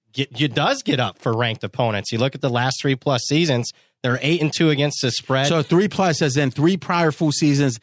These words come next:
Speaker 1: And
Speaker 2: this
Speaker 1: this
Speaker 2: one being the
Speaker 1: season.
Speaker 2: fourth. Okay.
Speaker 1: Yes, absolutely. And they're eight and two against the number against ranked opponents, but more impressively to me, it's that A T S cover margin, just not the fifty point cover last week, but prior to even that one, they had covered the spread by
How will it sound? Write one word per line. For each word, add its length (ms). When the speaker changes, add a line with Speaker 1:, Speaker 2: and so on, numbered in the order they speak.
Speaker 1:
And 180
Speaker 2:
this 80
Speaker 1:
this 80
Speaker 2:
one 100
being 140
the 120
Speaker 1:
season. 60
Speaker 2:
fourth. 260
Okay. 240
Speaker 1:
Yes, 300
absolutely. 720
And 160
they're 240
eight 160
and 100
two 180
against 260
the 60
number 200
against 240
ranked 220
opponents, 340
but 100
more 200
impressively 500
to 60
me, 380
it's 200
that 260
A 140
T 240
S 140
cover 280
margin, 360
just 220
not 200
the 80
fifty 340
point 360
cover 280
last 340
week, 240
but 280
prior 340
to 60
even 200
that 140
one, 140
they 80
had 120
covered 280
the 80
spread 340
by 360